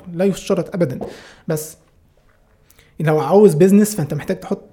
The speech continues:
كذا سنة في البيزنس ده، لو عاوز مهارة معينة حط وقت.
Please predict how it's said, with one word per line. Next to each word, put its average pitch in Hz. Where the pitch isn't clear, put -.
كذا 196
سنة 202
في 147
البيزنس 151
ده، 156
لو 143
عاوز 175
مهارة 165
معينة 165
حط -
وقت. -